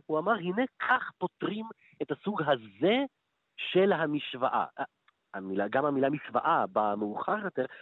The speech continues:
אבל בזה בעצם הוא התעסק. במקום להגיד, "הנה התרגיל הזה,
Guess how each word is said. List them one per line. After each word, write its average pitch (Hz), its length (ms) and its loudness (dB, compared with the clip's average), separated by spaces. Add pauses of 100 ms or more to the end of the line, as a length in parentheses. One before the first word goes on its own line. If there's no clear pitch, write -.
(180)
אבל 143 180 0
בזה 135 440 -4
בעצם 139 440 2
הוא 135 120 0
התעסק. - 440 -2 (140)
במקום 196 400 2
להגיד, 196 340 4 (380)
"הנה 196 260 6
התרגיל 165 440 2
הזה, 135 280 2